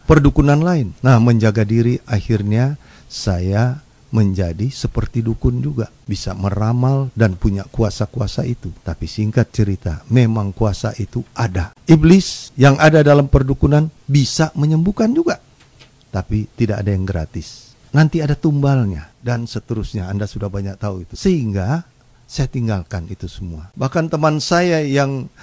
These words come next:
dibantu sekian tahun untuk itu, saya pergi sampai sepuluh dukun lebih,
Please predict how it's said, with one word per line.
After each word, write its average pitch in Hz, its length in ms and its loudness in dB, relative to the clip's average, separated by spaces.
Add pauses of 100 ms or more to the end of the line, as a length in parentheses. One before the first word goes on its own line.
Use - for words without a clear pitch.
(100)
dibantu 147 720 0
sekian 127 480 -2
tahun 147 320 0
untuk 120 240 -4
itu, 147 320 -4
saya 117 240 -6
pergi 117 320 -6
sampai 113 320 -4
sepuluh 117 320 -2
dukun 117 320 -2
lebih, 151 320 -4